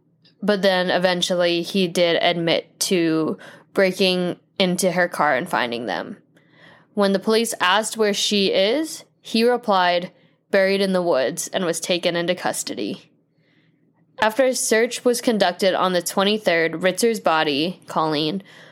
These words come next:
was found naked in a supine position covered in foliage, trying to conceal the body. The recycling bin was found about twenty yards from the body,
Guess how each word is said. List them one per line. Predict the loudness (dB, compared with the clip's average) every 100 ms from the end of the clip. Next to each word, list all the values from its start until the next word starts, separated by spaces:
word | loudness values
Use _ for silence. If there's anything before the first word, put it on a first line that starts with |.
| -20 _
was | 0 0
found | 0 2 2 2
naked | 2 2 2 0
in |
a | 0
supine | 0 -2 2 0 0
position | 0 0 0 -2
covered | 0 0 2 0
in | -2 -4
foliage, | 0 2 2 2 0 0 -4 -4
trying | 0 2 2
to | 0
conceal | -4 -4 0 0
the | 0
body. | 0 0 0 -2 -6 -12 -20 _ _ _ _
The | -2
recycling | 0 0 0 0 0
bin | 0 0
was | 0 0
found | 0 2
about | -2 0
twenty | 0 2 2
yards | 2 0 -2
from | -2 0 -2
the |
body, | 0 0 0 -2